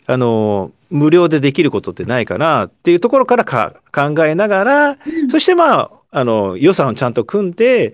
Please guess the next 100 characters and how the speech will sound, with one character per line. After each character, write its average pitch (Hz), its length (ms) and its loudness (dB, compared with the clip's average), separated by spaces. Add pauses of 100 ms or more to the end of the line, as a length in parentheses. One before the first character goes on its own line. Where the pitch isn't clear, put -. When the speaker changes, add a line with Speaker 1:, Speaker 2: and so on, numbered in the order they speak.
Speaker 2:
う - 20 -8
ん。 277 260 -8
Speaker 1:
え 110 520 2
ー、 - 20 -4
ま 127 180 0
あ、 - 40 -8
求 135 140 -2
人 123 160 -2
媒 131 160 0
体 110 100 -2
出 139 100 2
す 170 120 -4
ん 151 60 -4
だ 139 80 0
っ 139 40 -2
た 175 80 2
ら、 151 60 0
求 120 160 -4
人 107 100 -4
媒 117 180 -2
体 107 220 -2
に 202 320 -2
い 143 140 -4
く 127 100 0
ら 127 80 2
ぐ 180 100 0
ら 208 100 2
い 156 40 2
の 120 80 0
お 104 60 -2
金 104 180 -4
を 101 60 -6
投 139 160 -2
下 101 160 -4
し - 80 -18
て、 277 320 -4 (180)
Speaker 2:
う 208 60 -10
ん。 - 20 -4
Speaker 1:
え 110 120 2
ー、 101 120 0
例 120 60 2
え - 20 2
ば 110 60 0
三 135 400 -2
人 196 180 4
の 110 140 2
人 107 180 -4
材 101 140 -2
採 98 240 -4
用 98 100 -4
す 113 160 -4
る 127 60 -2
と 120 100 0
か 87 80 -6
で 82 60 -12
す 131 80 -6
ね、 143 80 0
そ 165 120 0
う - 40 2
い - 20 0
う - 20 -2
ふ 202 40 -2
う 254 80 -2
に 156 260 0 (220)
設 - 280 -6
計 107 140 -2
し - 60 -14
て 101 80 -4
い - 20 -8
か 104 100 -6
な 90 60 -8
い 85 80 -14
と 85 80 -16
い 82 40 -16
け - 100 -16
な 82 100 -14
い 76 80 -18
と - 160 -20 (1900)
い 131 80 -2
う 131 40 -4
こ 127 80 0
と 87 80 -8
で - 60 -20
す 139 60 -8
ね。 180 120 -2 (340)
Speaker 2:
は - 140 -4
い。 - 20 -2
Speaker 1:
だ 202 60 0
か 190 80 4
ら、 170 60 2
ま 196 100 2
あ、 - 1080 -8
例 277 100 0
え - 20 -2
ば 311 80 0
そ 202 100 2
の 156 80 2
無 143 160 4
料 277 180 2
で 277 140 0